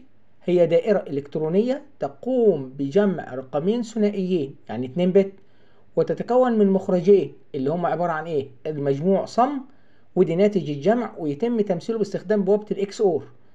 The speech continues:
حيث تكون النتيجة واحد إذا كانت المدخلات، المدخلات بتاعتي مختلفة، وعندي الحمل اللي هو الكاري، وده عبارة عن الرقم المحمول للمرتبة التالية، ودي بيمثل باستخدام بوابة الإيه؟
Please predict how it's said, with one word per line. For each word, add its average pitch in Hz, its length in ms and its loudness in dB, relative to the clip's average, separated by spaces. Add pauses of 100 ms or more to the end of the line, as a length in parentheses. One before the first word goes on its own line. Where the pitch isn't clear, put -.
(160)
حيث 131 220 -8
تكون 185 240 -2
النتيجة 180 400 2
واحد 196 340 4
إذا 123 140 -10
كانت 143 260 -4
المدخلات، 139 760 -2
المدخلات 139 460 -2
بتاعتي 165 360 -4
مختلفة، 190 500 -2 (520)
وعندي 190 580 0
الحمل 240 540 -4 (420)
اللي 135 120 0
هو 170 80 2
الكاري، 185 420 2 (340)
وده 175 320 0
عبارة 160 300 0
عن 139 160 -2
الرقم 170 340 -2
المحمول 180 480 -2
للمرتبة 165 420 0
التالية، 226 460 0 (340)
ودي 190 220 4
بيمثل 185 400 -2
باستخدام 160 520 -4
بوابة 180 280 0
الإيه؟ 165 320 -4